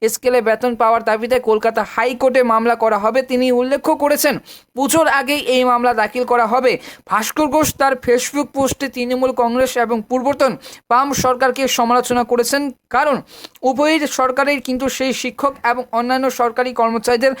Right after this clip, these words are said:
আর্থিক দাবি পূরণে ব্যর্থ হয়েছে বলে তার মত। এই ঘোষণার ফলে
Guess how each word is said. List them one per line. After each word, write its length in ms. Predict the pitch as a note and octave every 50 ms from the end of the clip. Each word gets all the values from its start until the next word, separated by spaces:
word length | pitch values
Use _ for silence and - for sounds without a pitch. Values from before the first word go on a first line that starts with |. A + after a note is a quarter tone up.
| - - - -
আর্থিক 340 | A3 A3+ B3 B3 - C#4 C4 A3
দাবি 260 | C4 B3 B3 B3+ C4
পূরণে 380 | B3 - A#3 A#3+ B3 B3 C4 C#4 C#4+ C#4 - - _ _
ব্যর্থ 240 | G#3 A#3+ C4 C4+ B3+ C4+
হয়েছে 340 | A#3+ A3+ A3 A3 G#3+ - A3 F3+ - _ - _ _ F#3+
বলে 200 | A3 B3 B3+ B3
তার 200 | B3+ B3+ B3 A#3
মত। 280 | A3+ A#3+ B3+ C#4+ D4 D4 - - - _ _ -
এই 180 | B3 C#4 D4+ D4+
ঘোষণার 520 | B3 - - - - - C#4+ C#4 C#4+ C#4+ C4
ফলে 300 | - - C4 C4 C4